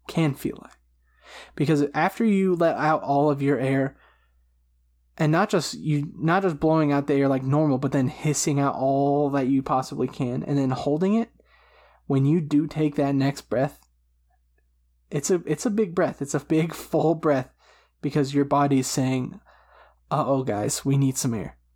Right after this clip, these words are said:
Like, we need air now." And I think that can be a very useful tool in showing someone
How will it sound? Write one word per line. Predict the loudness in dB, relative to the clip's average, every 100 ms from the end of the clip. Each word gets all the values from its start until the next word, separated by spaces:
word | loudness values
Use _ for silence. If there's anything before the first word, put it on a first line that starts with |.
| -6
Like, | -2
we | 2
need | 2 0
air | -2
now." | -4 -4 -8 -14 _ _ _ _ _ _ -20 -20 _ _
And | 0 2 2
I | 0
think | 0 2
that | 0 0
can | 0
be | 2
a | 2
very | 2 4
useful | 4 2 -2 -6
tool | 0 2 4 2 -2 _ _ _ -4
in | -2
showing | 0 0
someone | 0 0 2 2 0